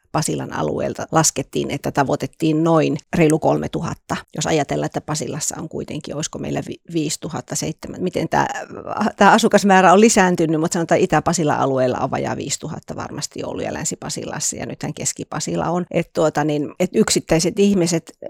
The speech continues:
jotka osallistuu sitten useampaan toimintaan.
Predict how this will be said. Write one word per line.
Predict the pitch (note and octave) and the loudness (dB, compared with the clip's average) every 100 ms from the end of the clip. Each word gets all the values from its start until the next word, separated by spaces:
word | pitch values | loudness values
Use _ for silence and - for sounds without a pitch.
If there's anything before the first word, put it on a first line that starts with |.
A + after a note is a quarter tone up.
| - | 0
jotka | F3 - - | 0 2 0
osallistuu | F#3 F#3 E3+ E3 - D#3+ | 2 2 2 2 -2 -2
sitten | - D3+ - D3+ | -2 -2 -2 0
useampaan | F#3+ - D3 C3+ - - C3+ | 0 0 0 0 -2 -4 -4
toimintaan. | - - - D#3+ - - - | -6 -8 -8 -12 -12 -12 -12